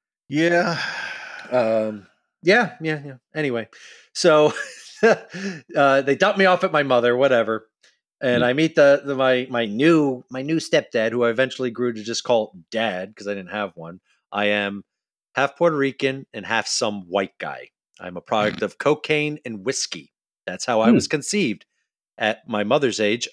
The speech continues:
Speaker 2: of seventeen. So, there you go. Good choices, Ma. Good job. So
Speaker 1: Could have been worse.
Speaker 3: Yeah.
Speaker 2: I guess. I, I, I am also a, uh, surviving aborted fetus. So
Speaker 3: Wow.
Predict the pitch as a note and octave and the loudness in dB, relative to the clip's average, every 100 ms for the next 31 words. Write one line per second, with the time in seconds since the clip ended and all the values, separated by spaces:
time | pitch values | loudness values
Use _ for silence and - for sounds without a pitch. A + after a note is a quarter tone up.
0 | B2 A#2+ - F2 E2+ E2 - A#2 E2+ D2 | -8 -6 -6 -8 -10 -12 -12 -12 -12 -18
1 | _ _ - - _ _ _ _ _ - | _ _ -20 -20 _ _ _ _ _ -10
2 | F2+ E2 D#2+ _ _ B2+ C#3 E3 D#3+ F3+ | -8 -10 -12 _ _ -10 -4 -2 0 4
3 | C#3+ G#2+ - D#3+ D#3+ D#3 C3 A#2 G2 G#2 | 4 2 -2 -2 0 2 0 0 -6 -4
4 | G#2 - - _ A#2 G#2+ G#2+ F2+ _ _ | -4 -6 -18 _ -12 -6 -6 -8 _ _
5 | _ _ - A#2+ G#2 G2+ - _ _ _ | _ _ -12 -8 -8 -8 -16 _ _ _
6 | _ _ _ - A2+ B2 C3 B2 - - | _ _ _ -12 -10 -8 -6 -6 -6 -12
7 | _ _ _ _ _ _ E3 A#3+ G#3+ C3 | _ _ _ _ _ _ 4 4 4 4
8 | B2 - - B2+ D3 D3+ D3 D3+ C#3+ C#3 | 4 0 -4 -2 0 2 2 2 2 4
9 | C#3+ C#3 D#3 C3+ C#3+ B2 A#2+ A#2 A2+ A2+ | 2 2 2 2 2 0 2 2 0 -2
10 | - A#2 A#2+ B2 C3 B2+ C3+ A#2 A#2+ B2 | -4 0 2 2 -2 -6 -10 -6 -2 0
11 | B2 B2 - C#3 F3+ B3 - - _ _ | -2 -6 -12 -10 -8 -8 -10 -12 _ _
12 | _ - _ _ - - A2 G2 G2 F#2 | _ -20 _ _ -14 -2 0 2 2 0